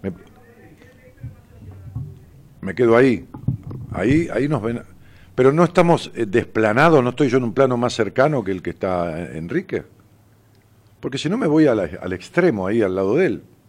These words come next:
¿Cómo quedaría ahí al lado de él? A ver, a ver, espera. Me voy a poner acá. ¿Acá?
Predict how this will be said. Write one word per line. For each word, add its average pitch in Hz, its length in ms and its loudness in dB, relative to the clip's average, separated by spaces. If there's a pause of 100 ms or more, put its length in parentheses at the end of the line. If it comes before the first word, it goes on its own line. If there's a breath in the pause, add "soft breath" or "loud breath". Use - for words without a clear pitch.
(340)
¿Cómo 165 180 0
quedaría 113 540 2
ahí 98 160 -2
al 95 100 -2
lado 92 160 -2
de 90 60 -2
él? 90 80 -2
A - 20 0
ver, 117 180 0 (200)
a - 20 -10
ver, 110 120 -4
espera. 92 300 -10 (1120)
Me 113 120 -12
voy 135 120 -8
a 143 60 -8
poner 110 260 -10
acá. 90 220 -12 (600 loud breath)
¿Acá? 180 500 4